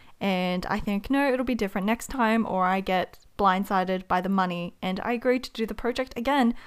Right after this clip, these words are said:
without really changing anything. And so I keep making the same mistakes again. So if you've had a bad experience with a client before, unless you're going to change something significantly to make sure the same mistakes don't happen again, and it doesn't even have to be the same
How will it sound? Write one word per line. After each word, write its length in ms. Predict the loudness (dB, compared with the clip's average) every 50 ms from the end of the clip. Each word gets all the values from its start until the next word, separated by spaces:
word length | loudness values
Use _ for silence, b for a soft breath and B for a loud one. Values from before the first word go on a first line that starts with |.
| B B B
without 260 | -4 -2 -2 -2 -2
really 240 | -2 -2 -2 -2 -2
changing 460 | -4 -6 -4 -2 0 2 2 2 2
anything. 480 | 2 2 2 2 0 -2 -4 -4 -4 -2
And 160 | 0 0 0
so 140 | 2 0 0
I 80 | 0
keep 240 | -2 -4 -6 -4 -2
making 280 | -2 -2 0 0 0 0
the 60 | 0
same 380 | -2 -2 -2 0 0 -2 -2 -4
mistakes 540 | -4 -6 -6 -4 -2 -2 -2 -2 -4 -10 -10 -8
again. 520 | -8 -8 -6 -4 -2 0 0 0 -2 -6 -10
So 160 | -6 -4 -4
if 280 | -2 -2 -4 -4 -2 -2
you've 160 | -2 -2 -2
had 240 | 0 0 0 0 0
a 40 |
bad 240 | -2 0 0 0 0
experience 440 | -2 -6 -8 -6 -4 -2 -2 -2 -2
with 100 | -4 -8
a 40 | -8
client 420 | -10 -8 -4 -2 0 0 -2 -2
before, 460 | -4 -6 -6 -2 0 2 2 2 0 -2 B B B B B B
unless 340 | 0 2 2 2 2 0 -2
you're 80 | -4 -2
going 240 | -2 -2 -2 -2 -2
to 80 | -4
change 280 | -6 -6 -4 -2 -4 -2
something 340 | -2 -2 -2 -2 -2 -4 -6
significantly 920 | -4 -6 -6 0 2 2 2 2 0 0 0 -2 -2 0 0 0 -2 -2 B B B B B
to 100 | -2 -2
make 160 | -2 -2 -2
sure 120 | -2 -4 -4
the 80 | -4
same 300 | -4 -4 -2 0 0 0
mistakes 400 | 0 0 -2 -4 -4 -4 -4 -6
don't 240 | -4 -4 -4 -4 -6
happen 320 | -4 -4 -4 -2 2 2
again, 400 | 2 2 2 0 0 0 -2 -2 -2 -2
and 160 | -2 -2 -2
it 80 | -2 -2
doesn't 220 | -2 0 0 0
even 160 | 0 0 -2
have 140 | -4 -4 -6
to 60 | -6
be 60 | -6 -6
the 100 | -6 -4
same 300 | -4 -2 -2 -2 -2